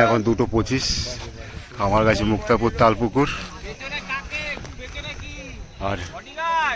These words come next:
এনারাও এই যে, এই যে কার্তিক দা দেখতে পাচ্ছেন, এনারা বসেছে বোধহয় একুশ নম্বরে। এখন এনাদের নেটটা একটু দেখবো, কার্তিক একটু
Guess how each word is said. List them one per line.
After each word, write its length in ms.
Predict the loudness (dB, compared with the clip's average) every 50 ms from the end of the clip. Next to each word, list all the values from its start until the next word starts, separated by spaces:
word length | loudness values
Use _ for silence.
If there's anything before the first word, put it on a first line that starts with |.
| -2 -2
এনারাও 260 | 2 4 6 6 6 6 4
এই 60 | 4 2
যে, 40 | 2 2
এই 40 | 2 0
যে 60 | 0 0
কার্তিক 300 | 0 -2 0 -2 -4 -4 -2 -2
দা 80 | -2 -2 -4 -8 -16 -18 -20 -20 -20 -20 -20 -20 -20 -20 -20 -20 -14 -10 -10
দেখতে 200 | -8 -6 -4 -2 -2
পাচ্ছেন, 320 | -2 -2 -2 -6 -8 -8 -8 -10 -12 -14 -14 -12 -8 -4
এনারা 200 | 0 2 4 4 2 2
বসেছে 220 | 0 -2 0 0 0
বোধহয় 200 | 0 2 2 2 0
একুশ 180 | 0 -4 -4 0 0
নম্বরে। 300 | 0 2 2 2 2 2 0 -2 -8 -16 -18 -16 -16 -16 -16 -16 -16 -16 -14 -14 -12 -12 -12 -14 -14 -14 -14 -16 -16 -14 -12 -8 -6 -4
এখন 160 | -2 -2 -2 0 2
এনাদের 240 | 4 4 4 4 4 4
নেটটা 180 | 2 2 2 0
একটু 140 | -2 -2 0 0 2
দেখবো, 180 | 2 2 0 0 2
কার্তিক 200 | 0 2 2 0 0
একটু 120 | 0 2